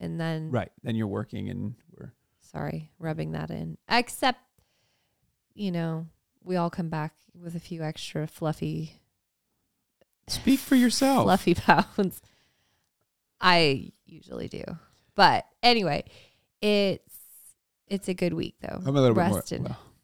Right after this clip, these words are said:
Speaker 2: I shouldn't say that. I wouldn't say that I'm more disciplined. I would just say maybe I am more disciplined. But
Speaker 1: Ouch.
Speaker 2: I, I also have greater metabolism. Can we go that route?
Speaker 1: Yeah.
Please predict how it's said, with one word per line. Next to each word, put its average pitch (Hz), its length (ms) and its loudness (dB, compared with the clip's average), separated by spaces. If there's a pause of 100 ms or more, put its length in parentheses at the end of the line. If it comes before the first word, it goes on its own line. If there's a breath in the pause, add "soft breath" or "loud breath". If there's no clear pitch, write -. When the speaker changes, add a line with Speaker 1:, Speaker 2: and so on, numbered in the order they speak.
(420)
Speaker 2:
I 131 40 -10
shouldn't 127 240 -4
say - 140 -10
that. - 240 -16 (260)
I 127 60 -8
wouldn't 127 260 -2
say 90 120 -6
that 87 80 -8
I'm 98 80 -6
more 90 160 -6
disciplined. - 680 -12
I - 60 -12
would 127 160 -10
just - 240 -10
say - 280 -10 (960)
maybe - 200 -14 (100)
I 180 40 -16
am - 80 -16
more - 200 -20
disciplined. - 360 -20 (1080)
But 226 80 -12
Speaker 1:
Ouch. - 340 -12 (1600)
Speaker 2:
I, - 120 -20 (960 soft breath)
I 139 100 4
also 127 220 2
have 107 100 -6
greater 101 200 -8
metabolism. - 680 -18 (220)
Can 123 100 -2
we 120 60 0
go 110 160 -2
that 104 160 -4
route? - 240 -6 (1120)
Speaker 1:
Yeah. 170 300 -6